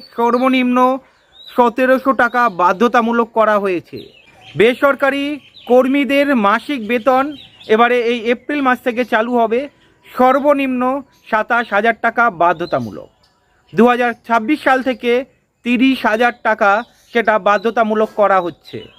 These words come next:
একবার ভাবতে হবে, এটা বামপন্থী সরকার দ্বারাই পসিবল, কারণ গরিব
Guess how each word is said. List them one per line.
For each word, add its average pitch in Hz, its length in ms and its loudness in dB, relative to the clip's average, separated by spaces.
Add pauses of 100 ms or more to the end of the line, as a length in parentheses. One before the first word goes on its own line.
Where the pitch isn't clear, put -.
(160)
একবার 185 220 0
ভাবতে 196 340 -2
হবে, 240 240 0 (380)
এটা 202 200 0 (260)
বামপন্থী 220 520 -4
সরকার 220 400 2
দ্বারাই 214 320 2 (140)
পসিবল, 190 480 0 (440)
কারণ 202 280 0
গরিব 220 360 0